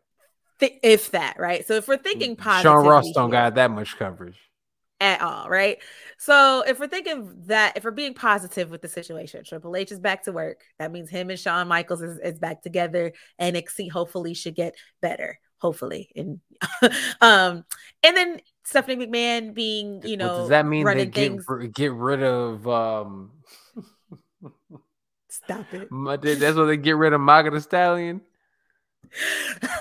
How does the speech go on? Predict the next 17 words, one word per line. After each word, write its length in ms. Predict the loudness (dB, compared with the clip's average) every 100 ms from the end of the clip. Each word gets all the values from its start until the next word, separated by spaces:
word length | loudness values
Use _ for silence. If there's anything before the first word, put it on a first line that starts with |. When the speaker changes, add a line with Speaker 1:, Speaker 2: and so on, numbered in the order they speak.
| -10 -20 -20 _ _ _ _ _ _ _ _ _
Speaker 2:
Nah. 500 | -6 0 2 0 -2 -8 _ _
Speaker 1:
Did 140 | -8 -6
you, 160 | -8 -10 _ -20 -16
did 160 | -10 -8
you 100 | -6
call 200 | -6 -2
that 160 | -2 -2
girl 180 | -4
Maga 320 | -2 -4 -4 -6
the 80 |
Stallion? 340 | -6 -6 -4 -4
<laughs> 40 | -4 -6 0 2 2 -2 -14 -16
Speaker 2:
Y-, 60 | -16 -16 -16
yeah, 720 | -10 -6 -4 -2 0 0 -2 -8
what 180 | -10
you 60 | -10
mean? 560 | -8 -6 -6 -8 -12